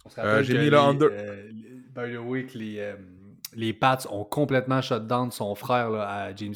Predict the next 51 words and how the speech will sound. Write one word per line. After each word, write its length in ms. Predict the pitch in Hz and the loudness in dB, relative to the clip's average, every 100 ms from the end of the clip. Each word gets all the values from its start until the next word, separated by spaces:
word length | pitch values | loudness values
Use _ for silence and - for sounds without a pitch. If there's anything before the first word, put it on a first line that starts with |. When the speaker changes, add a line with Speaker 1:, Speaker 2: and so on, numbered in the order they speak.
| - | -6
Speaker 1:
Cook, 220 | 120 113 | -4 -2
Dalvin 320 | 117 113 110 | 0 0 0
Cook, 240 | 107 123 117 | -4 -6 -4
la 100 | 104 | -6
semaine 260 | - 107 | -6 -8
passée. 440 | 104 98 98 - 113 | -6 -6 -6 -10 -12
Donc, 320 | 98 95 - | -12 -16 -20
euh, 100 | 95 107 | -18 -16
ouf. 180 | - _ - | -18 _ -8
Speaker 2:
Ouais. 160 | 117 - - _ _ _ _ 123 | -8 -8 -18 _ _ _ _ -2
Euh, 240 | 127 127 | 0 2
j'ai 500 | 123 113 117 160 165 - 120 | -2 -4 4 6 6 4 -4
mis 140 | 143 | -2
le 160 | 151 143 147 | 2 2 2
under 260 | 147 151 147 | 2 4 4
à 40 | |
Stefon 340 | 131 147 - 135 | 4 -2 -2 -2
Diggs 260 | 131 135 | -2 -4
par 160 | - 123 | -2 0
les 320 | 120 120 113 113 - - | 0 0 0 -2 -6 -4
air 160 | 123 127 | 2 4
yards. 300 | 127 135 139 | 6 4 2
Je 80 | - | -2
pense 140 | 123 | -8
que 20 | |
c'est 60 | - | -8
quatre-vingt-huit. 680 | 110 - 120 120 120 127 151 - _ _ _ _ _ _ _ _ _ | -10 -4 -2 0 0 0 0 -6 _ _ _ _ _ _ _ _ _
Je 80 | - | -8
pense 180 | 147 135 | -6 -2
qu'on 100 | 127 | 0
va 100 | 120 | 2
vraiment, 400 | 120 120 127 131 | 2 2 2 2
là, 360 | 127 123 117 107 | 2 2 2 0
la 120 | 117 | -2
semaine 180 | - 131 | -4 -4
passée, 240 | 127 131 143 | -2 -2 -2
Jefferson 400 | 139 135 147 143 | -2 -2 -4 -4
a 80 | |
bien 180 | 123 120 | -4 -4
fait, 140 | - 135 | -4 -6
mais 80 | |
je 60 | 117 | -6
pense 160 | 123 - | -8 -8
que 80 | |
cette 180 | 110 - | -12 -10
semaine, 340 | - 113 120 117 | -6 -4 -4 -4
là, 120 | 110 | -4
on 120 | 104 | -4
va 200 | 98 98 | -2 -2
essayer 200 | - 113 | -2 -4
de 240 | 107 92 | -2 -2